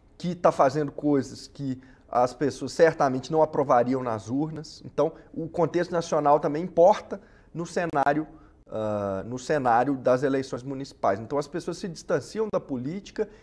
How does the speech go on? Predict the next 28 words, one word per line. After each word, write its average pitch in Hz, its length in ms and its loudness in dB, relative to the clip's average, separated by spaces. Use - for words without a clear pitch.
e 151 100 -2
a 160 100 6
veem 160 300 -4
como 170 300 -4
uma 160 160 -4
esfera 147 380 0
degenerada 135 640 2
da 110 180 -2
vida, 139 480 -8
algo 123 400 4
que 156 120 -6
é - 20 0
um 131 140 -6
jogo 127 280 -6
do 113 120 -12
dinheiro, 131 640 -4
que 147 120 -4
a 139 40 2
democracia 143 800 -4
não 165 140 -2
funciona 151 440 -4
no 139 100 -6
Brasil. 101 380 -4
Eu - 40 -10
penso 190 260 -6
que 208 60 -10
esse 196 160 -8
discurso, - 480 -8